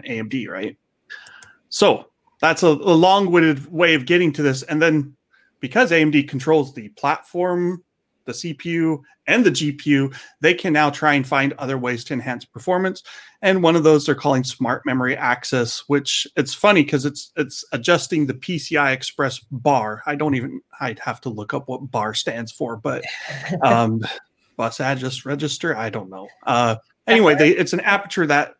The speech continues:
Speaker 1: kind of controls how big the, the window is to talk between C P U and G P U or system memory and, and graphics memory. And by increasing that, they're saying, "Hey, we can boost performance five percent or more." Um, nvidia said, "Hey, we can do that too."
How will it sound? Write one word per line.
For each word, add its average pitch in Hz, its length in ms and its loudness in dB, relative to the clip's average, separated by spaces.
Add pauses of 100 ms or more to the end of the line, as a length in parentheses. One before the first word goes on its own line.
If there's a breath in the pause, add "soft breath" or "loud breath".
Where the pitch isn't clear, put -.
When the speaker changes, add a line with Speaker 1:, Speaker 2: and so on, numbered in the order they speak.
(140)
Speaker 1:
kind 165 200 0
of 147 60 -4
controls 143 400 0
how 156 220 4
big 135 460 0
the, 123 400 -2 (420 soft breath)
the 127 100 -4
window 147 420 2
is 120 140 -4
to - 120 -16
talk - 360 -2
between 135 300 -4
C 143 180 -6
P 139 160 -8
U 135 100 0
and 120 100 -2
G 135 160 -6
P 127 180 -8
U 127 120 -2
or 113 120 -4
system 135 360 -4
memory 123 360 0
and, 110 300 -8
and 110 240 -6 (240)
graphics 127 420 -2
memory. 120 360 -2 (520 loud breath)
And 123 220 2
by 131 160 4
increasing 156 600 2
that, 147 320 2 (180)
they're 135 120 0
saying, 135 300 -2
"Hey, 165 160 -2
we 131 160 -4
can 127 160 -8
boost 131 260 -6
performance 127 460 -2
five 120 300 -2
percent 131 420 -4
or 120 180 -4
more." 120 360 -2 (580 soft breath)
Um, 107 460 -2 (640)
nvidia 135 400 4
said, 131 220 2
"Hey, 151 160 2
we 147 120 2
can 143 140 -2
do 135 140 4
that 127 240 0
too." 156 480 2